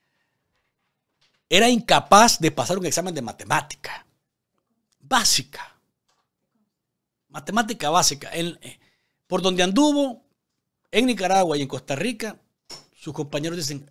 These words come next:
"Era un burro." Pero como hijo de papi y se viste con Louis Vuitton y,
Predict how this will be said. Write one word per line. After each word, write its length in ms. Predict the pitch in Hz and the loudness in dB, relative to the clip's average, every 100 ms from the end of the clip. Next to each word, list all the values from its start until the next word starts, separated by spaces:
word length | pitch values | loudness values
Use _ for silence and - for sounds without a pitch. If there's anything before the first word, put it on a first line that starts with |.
| _ | _
"Era 140 | 147 143 | -12 -10
un 120 | 117 | -8
burro." 500 | 113 143 123 95 - _ _ _ _ _ _ _ _ _ - | -2 0 -2 -8 -18 _ _ _ _ _ _ _ _ _ -4
Pero 160 | 202 | -2
como 200 | 202 220 | 2 0
hijo 260 | 277 196 254 | 0 -2 -2
de 140 | 233 | -2
papi 580 | 214 190 180 180 170 170 | 0 0 0 -4 -8 -8
y 80 | 156 | -6
se 160 | - 151 | -6 -4
viste 680 | 185 - 185 170 160 151 143 | -8 -8 -10 -8 -10 -12 -16
con 200 | 143 127 117 110 110 _ _ _ _ _ | -20 -20 _ _ _ _ _ _ _ _
Louis 200 | _ 147 | _ -8
Vuitton 720 | 180 180 165 151 151 151 143 131 | -6 -4 0 0 0 0 -2 -8
y, 320 | 117 107 | -12 -18